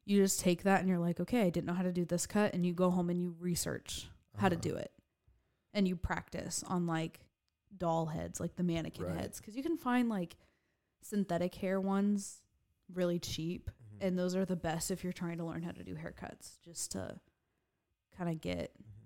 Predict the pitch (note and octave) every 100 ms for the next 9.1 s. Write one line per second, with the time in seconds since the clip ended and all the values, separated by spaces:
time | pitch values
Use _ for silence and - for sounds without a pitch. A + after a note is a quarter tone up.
0 | - F3 E3+ E3 D#3+ C#3+ D#3+ F#2 - -
1 | - - C3+ C#3 C#3+ C#3 D#3 E3 C3 C#3
2 | D#3 E3 D#3 - B2 A2 G#2 - - -
3 | B2 C3+ C3+ C3+ C3 G#2 - A#2 A2+ G#2+
4 | G2+ A2+ - A#2+ A2 G#2+ B2+ A#2+ - C3+
5 | A#2+ A2 G2+ A2 A2 A#2 A2 G#2 G#2 A2
6 | A#2+ B2 - - A2+ A2 G#2+ G#2 G#2 G#2+
7 | A2+ A#2 A2+ G2+ F2 F2 - A#2+ C3+ D3+
8 | _ _ _ _ _ _ G2+ G2 D2 D2
9 | -